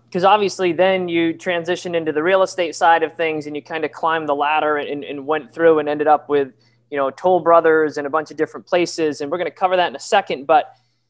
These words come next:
you know, you mentioned business school, you mentioned kind of getting your, um, getting your footing, you know, in the Navy and really being, you know, no pun intended, in the trenches, trying to kind of learn what you were doing.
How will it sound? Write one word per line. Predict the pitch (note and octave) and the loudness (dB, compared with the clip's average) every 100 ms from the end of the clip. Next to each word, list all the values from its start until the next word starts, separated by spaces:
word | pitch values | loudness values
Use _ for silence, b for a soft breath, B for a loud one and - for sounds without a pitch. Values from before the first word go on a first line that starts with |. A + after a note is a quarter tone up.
| _ _ _ _ _ | _ _ _ _ _
you | G#3+ | 0
know, | G3+ | 2
you | F3+ F3+ | 4 2
mentioned | G3+ B3 B3 A3 F3 | 2 2 2 0 4
business | A3+ A3 G#3 | 4 4 -2
school, | - G#3 G3 G3 F#3+ | -2 2 4 6 6
you | F3+ | 4
mentioned | F#3+ G3 G3+ F#3 F#3 | 2 0 -2 -6 -4
kind | F3 E3 | -2 -2
of | D3 C#3 C#3 | -4 -12 0
getting | G3 G3+ G3 F#3+ E3 | 2 2 0 -6 -2
your, | E3+ F3 E3+ E3 D#3+ D3 - | 0 4 6 6 4 2 -8
um, | C#3+ C#3 C3 B2 | -10 -8 -8 -10
getting | D3+ F#3 F#3 | -4 -4 -2
your | C#3+ | -8
footing, | - - A3+ G3+ D#3+ C#3+ C#3 - - | -10 0 4 4 2 -2 -10 -14 -8
you | D#3+ | -4
know, | D3+ D3 | -2 -2
in | F#3 F3+ | -4 -2
the | |
Navy | E3 F3+ E3 D#3+ | 2 2 2 0
and | D3+ | 0
really | E3+ E3 D#3+ | 0 2 0
being, | E3 E3 D#3 D#3 | -2 -2 -4 -8
you | D#3 | -8
know, | D#3+ C#3+ C3+ - _ F3+ F3+ | -4 -2 -4 -8 _ -18 -2
no | F3 | -2
pun | E3+ F3+ D#3+ | 0 -2 -2
intended, | D3 F3+ E3+ E3+ | -4 -4 -4 -4
in | F3 | -4
the | |
trenches, | D3 G3+ G#3 - D3+ C#3+ - | -4 -4 -4 -2 -4 -4 -6
trying | F3+ E3+ D#3+ D3+ | -2 -2 -2 -8
to | D#3 | -12
kind | E3+ E3 | -10 -6
of | C#3 | -6
learn | D3 E3+ E3+ | -2 0 2
what | E3 D3 | 0 0
you | D3+ | -2
were | C#3 | -4
doing. | C#3 A3+ F#3+ D#3 | 0 2 2 0